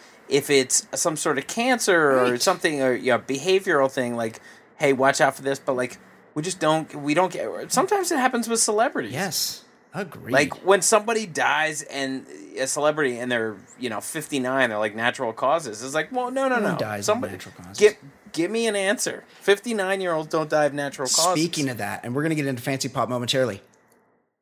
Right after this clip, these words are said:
Speaker 2: Zsa Zsa Gabor just this week turned ninety-nine, Ed.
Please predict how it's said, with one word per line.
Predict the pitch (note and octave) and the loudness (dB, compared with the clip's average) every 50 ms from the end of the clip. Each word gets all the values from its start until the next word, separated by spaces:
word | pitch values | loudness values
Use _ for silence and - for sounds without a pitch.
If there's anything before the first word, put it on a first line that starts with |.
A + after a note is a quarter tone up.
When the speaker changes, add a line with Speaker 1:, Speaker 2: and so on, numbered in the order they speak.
| _ _ _ _ _ _ _ _ _ - | _ _ _ _ _ _ _ _ _ -12
Speaker 2:
Zsa | A#2 A#2 B2+ B2+ C3 D3+ | -6 -4 -2 0 2 2
Zsa | E3 D3+ E3 C3 A#2+ A#2 | 2 2 0 0 0 -2
Gabor | A2+ G2+ F2+ - A2 A#2 B2+ B2+ A#2 G#2+ G2 G2 F#2+ - _ _ _ _ - | -4 -8 -6 -4 -2 0 0 0 0 -2 -4 -6 -10 -14 _ _ _ _ -6
just | - C#3+ C#3+ D3 D3+ - - - - - _ _ _ _ - | -4 0 0 2 0 0 -2 -4 -12 -20 _ _ _ _ -6
this | C3 A#2+ - - | -4 -2 -2 -2
week | A#2 A2+ B2+ C#3 C#3 C#3+ - - | -2 -2 -2 -2 -2 -2 -4 -6
turned | - - D3 C3+ C3 B2+ A#2 G#2 | -6 -4 -2 -2 -2 -2 -4 -6
ninety-nine, | G#2+ G#2+ G#2+ A2 A#2 B2+ B2+ A#2+ A#2+ A#2+ A#2 A2+ B2 C3+ D3+ D3+ | -6 -6 -4 -2 -2 -2 -2 -2 -2 -2 -2 -2 0 0 0 0
Ed. | D#3 E3 F3+ G3 C4 | 0 0 0 0 -2